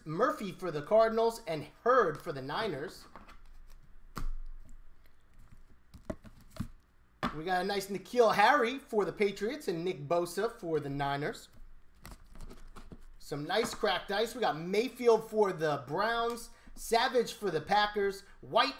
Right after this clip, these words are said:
for the Buccaneers, Patty Mahomes for the Chiefs, and Gardner Minshew for the Jaguars. Our Panini points are four hundred and two fifty.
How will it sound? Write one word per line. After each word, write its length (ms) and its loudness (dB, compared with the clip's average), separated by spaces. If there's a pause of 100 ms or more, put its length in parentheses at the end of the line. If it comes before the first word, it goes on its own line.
(120)
for 260 0
the 380 -8 (880)
Buccaneers, 840 4 (260)
Patty 260 2
Mahomes 480 2
for 80 -10
the 100 -8
Chiefs, 420 -6
and 140 -4
Gardner 380 0
Minshew 640 -4 (320)
for 220 -4
the 200 -12
Jaguars. 960 -4 (1040)
Our 80 -4
Panini 460 -4
points 400 -6
are 140 -6 (100)
four 220 -4
hundred 480 -4
and 160 -12
two 180 -14 (100)
fifty. 460 -10